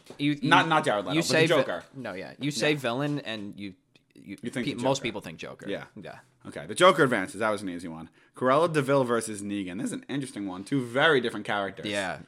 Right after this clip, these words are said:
Speaker 1: Very different characters,
Speaker 2: Negan
Speaker 1: but
Speaker 2: from The Walking Dead. I,
Speaker 1: kind
Speaker 2: I
Speaker 1: of
Speaker 2: don't know.
Speaker 1: similar if you think about it. They're both, n-, they, I mean, they're not really powered in any way. They're not from a story that is, uh, very, like, science fiction or fan-, fantasy driven, where
Speaker 2: Hmm.
Speaker 1: it is, uh,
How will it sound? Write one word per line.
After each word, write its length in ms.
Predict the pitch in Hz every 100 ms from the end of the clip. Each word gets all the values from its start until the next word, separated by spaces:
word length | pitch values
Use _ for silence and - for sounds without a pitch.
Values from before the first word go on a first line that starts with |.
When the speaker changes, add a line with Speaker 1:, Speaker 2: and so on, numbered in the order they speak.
| - _ -
Speaker 1:
Very 320 | 110 135 165
different 260 | 175 175 156
characters, 320 | 139 156 160
Speaker 2:
Negan 220 | 160 180
Speaker 1:
but 80 | 165
Speaker 2:
from 200 | 151 127
The 60 | 117
Walking 300 | 107 98 95
Dead. 180 | 85
I, 60 | 80
Speaker 1:
kind 200 | 165 226
Speaker 2:
I 40 |
Speaker 1:
of 60 | -
Speaker 2:
don't 100 | 196
know. 40 | 180
Speaker 1:
similar 280 | 151 104
if 240 | 95 110 -
you 60 |
think 140 | 107 101
about 180 | 95 90
it. 80 | 92
They're 140 | 101
both, 480 | 113 110 123 - - 90
n-, 180 | 107 - 80
they, 200 | 95 -
I 120 | 101
mean, 180 | 101 98
they're 100 | 98
not 220 | 98 101
really 360 | 101 98 92 90 _ -
powered 460 | - 98 95 104
in 100 | 110
any 140 | 98 98
way. 100 | 104
They're 140 | 95
not 180 | 92 95 _ _ _ _ _
from 220 | - 98
a 40 |
story 420 | - - 95 95 92
that 180 | 90
is, 220 | 82 90 98
uh, 140 | 90
very, 320 | 90 87 85
like, 280 | 82 78 - _ _ _ _ _ -
science 320 | - 101 90
fiction 240 | 95 - 85
or 40 |
fan-, 240 | - 85 - _
fantasy 420 | - 90 90 98
driven, 320 | 87 90 92 92
where 120 | 87
Speaker 2:
Hmm. 60 | 87
Speaker 1:
it 60 |
is, 260 | 85 85 -
uh, 240 | 87 82